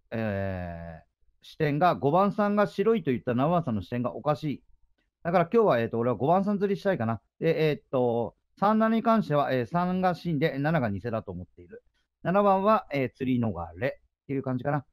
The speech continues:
えー、二番さんが巨人っていうのは、俺も、うん、納得かなとは思う。納得かなとは思う。うーん、それぐらいかな。あと、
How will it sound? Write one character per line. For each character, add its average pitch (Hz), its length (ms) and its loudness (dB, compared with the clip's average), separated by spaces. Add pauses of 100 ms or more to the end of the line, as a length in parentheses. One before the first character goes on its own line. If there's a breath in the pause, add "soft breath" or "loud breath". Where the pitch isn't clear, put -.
(380)
え 156 100 0
ー、 - 20 2
二 147 140 2
番 202 140 4
さ 226 100 2
ん 233 40 2
が 233 100 2
巨 220 160 2
人 226 160 2
っ 220 40 -2
て 240 80 -2
い - 20 4
う 220 40 4
の 208 60 4
は、 120 260 4
俺 131 140 2
も、 135 360 0
う 127 40 -2
ん、 107 480 0
納 117 180 0 (120)
得 - 240 -8
か 156 100 0
な 180 140 2
と 170 120 -4
は 90 100 -2
思 95 320 -4 (160)
う。 - 40 -6
納 120 120 -4
得 - 220 -14
か 180 100 -4
な 196 120 0
と 185 120 -6
は 95 120 -2 (120)
思 120 520 -2
う。 113 60 -6
う 127 80 -8 (1500)
ー 175 40 0
ん、 147 960 2
そ 139 80 -4
れ 143 120 -2
ぐ 131 120 -6
ら 147 100 0
い 139 40 -2
か 147 100 -2
な。 147 240 -2 (200)
あ 202 140 0
と、 160 380 2